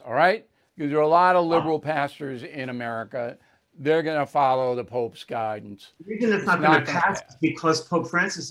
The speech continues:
Speaker 2: says, "Don't use the Eucharist as a wedge. Don't use the Eucharist, as you said earlier, as a weapon." A Eucharist is a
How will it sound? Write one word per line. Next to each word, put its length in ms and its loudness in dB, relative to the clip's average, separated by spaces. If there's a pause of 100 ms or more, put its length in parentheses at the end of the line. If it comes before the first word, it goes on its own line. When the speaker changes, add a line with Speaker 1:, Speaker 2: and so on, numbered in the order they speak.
(120)
Speaker 2:
says, 220 -2
"Don't 340 -6
use 480 0
the 80 -18
Eucharist 720 -4 (260)
as 240 -2
a 80 2
wedge. 840 -6 (460)
Don't 280 2
use 260 -4
the 80 0
Eucharist, 500 -4
as 180 -4
you 100 -4
said 340 -6
earlier, 560 -6
as 200 -6
a 100 -2
weapon." 640 -6 (200)
A 40 -2
Eucharist 600 -2
is 140 -4
a 260 -2